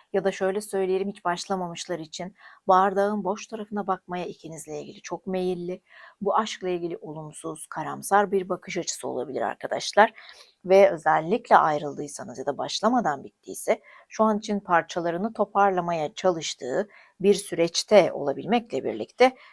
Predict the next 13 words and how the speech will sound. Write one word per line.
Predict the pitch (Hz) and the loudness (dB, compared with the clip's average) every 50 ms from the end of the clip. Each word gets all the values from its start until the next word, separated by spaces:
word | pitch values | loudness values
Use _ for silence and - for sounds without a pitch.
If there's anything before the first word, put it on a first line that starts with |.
| _ - | _ -4
aranızda | - 170 160 165 165 156 175 | -2 0 0 0 0 2 0
yasak | 170 151 143 156 - - 262 262 - | 2 2 0 -4 -2 -4 -4 0 -2
aşk | 254 247 - - - | -2 -2 -2 -10 -8
durumu | 196 190 185 180 165 160 | -4 -4 -2 -2 -2 -2
varsa | 156 147 147 147 - - - 131 120 | -2 -4 -4 -4 -6 -8 -8 -6 -6
da | 123 | -6
arkadaşlar | 120 - - - 120 92 147 - - - 233 226 - _ - - - _ _ | -8 -8 -10 -8 -8 -8 -8 -8 -2 -2 -2 -2 -2 _ -20 -20 -20 _ _
başlamadan | - 180 175 - - - 254 247 240 220 190 196 180 180 185 175 | 0 0 0 0 -2 -2 -2 0 0 0 0 2 0 0 0 -2
bitmeye | 170 - - - 160 156 156 160 165 | -6 -6 -6 -8 -4 -2 0 0 0
mahkum | 170 160 165 156 147 - _ _ - - 254 233 202 170 139 | 0 0 -2 -2 -2 -2 _ _ -12 -6 -6 -4 -4 -6 -8
bir | 135 139 139 - | -10 -10 -10 -6
durum | - 175 170 180 180 - | -6 -4 -2 -2 -4 -4
olarak | - 151 135 143 139 165 196 - | -6 -6 -4 0 0 0 0 0